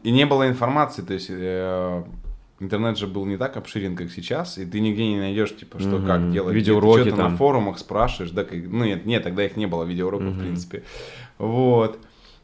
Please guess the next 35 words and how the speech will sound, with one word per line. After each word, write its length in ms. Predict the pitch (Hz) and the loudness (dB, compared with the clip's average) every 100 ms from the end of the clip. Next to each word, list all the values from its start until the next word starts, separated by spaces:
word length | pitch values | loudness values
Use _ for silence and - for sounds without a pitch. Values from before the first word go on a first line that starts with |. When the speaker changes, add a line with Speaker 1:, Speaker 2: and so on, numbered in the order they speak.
| - | 0
Speaker 1:
И 80 | 110 | 4
я 160 | 135 | 6
же 80 | 135 | 4
помню, 300 | - 139 131 | 0 2 2
что, 220 | 127 120 | 2 0
э, 480 | 85 - 73 92 104 | 0 -6 -8 -2 2
я 120 | 107 110 | 2 2
качал, 760 | 113 - 117 107 104 98 - - - | -2 -2 2 4 4 0 -4 -14 -18
э, 600 | 95 95 95 98 95 90 90 - | -12 -8 -6 -4 -6 -8 -12 -4
ACID 380 | 101 98 - 165 | -2 -2 -6 -8
программу. 680 | 160 156 151 160 165 156 151 - _ _ _ _ - _ _ _ _ - | -6 -4 -2 -2 -2 -6 -10 -16 _ _ _ _ -20 _ _ _ _ -16
А, 440 | 98 98 98 98 90 | -8 -4 -4 -4 -2
там 160 | 104 113 | -2 0
очень 280 | 110 113 | -2 -4
сложно, 460 | 104 - 135 165 123 | -6 -2 0 0 0
и 80 | 110 | 0
там 180 | 107 110 | 0 0
именно 240 | 110 104 | 0 -2
сэмплирование, 760 | - 107 104 123 110 98 92 87 | -2 -4 -2 0 0 -2 -4 -6
то 100 | 85 | -10
есть 140 | - | -12
там 180 | 87 85 | -12 -10
ты 100 | 87 | -6
ничего 480 | 90 90 - 90 92 | -6 -4 -6 -8 -4
не 140 | 90 | -4
доиграешь. 640 | 87 87 87 82 - - - | -4 -6 -6 -8 -10 -16 -16
И 60 | |
потом 360 | 87 87 123 123 | -14 -8 -6 -6
кто-то 220 | 120 113 | -8 -6
мне... 220 | 107 107 104 - - - - _ - | -6 -6 -8 -14 -14 -14 -20 _ -2
Был 180 | 123 | 0
такой 280 | 127 127 120 | 2 2 2
импульс-трекер, 880 | 147 220 175 - 117 110 - 87 85 | 2 0 -4 -4 -2 -2 -2 -8 -8
н-, 220 | 90 90 87 | -10 -10 -8
э, 340 | 87 87 85 | -8 -6 -8